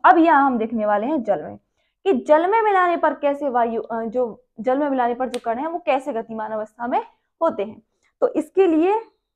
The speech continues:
तो इसके लिए हमने जो मटेरियल रिक्वायर्ड है, उ-, आवश्यक उपकरण है, वो है हमारे दो बीकर। इसमें हम दो बीकर लेंगे,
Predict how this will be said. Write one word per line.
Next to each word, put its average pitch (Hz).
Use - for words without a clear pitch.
तो -
इसके 403
लिए 359
हमने 277
जो 320
मटेरियल 302
रिक्वायर्ड 262
है, 285
उ-, 240
आवश्यक 247
उपकरण 240
है, 339
वो 269
है 285
हमारे 226
दो 262
बीकर। 262
इसमें 311
हम 302
दो 349
बीकर 262
लेंगे, 202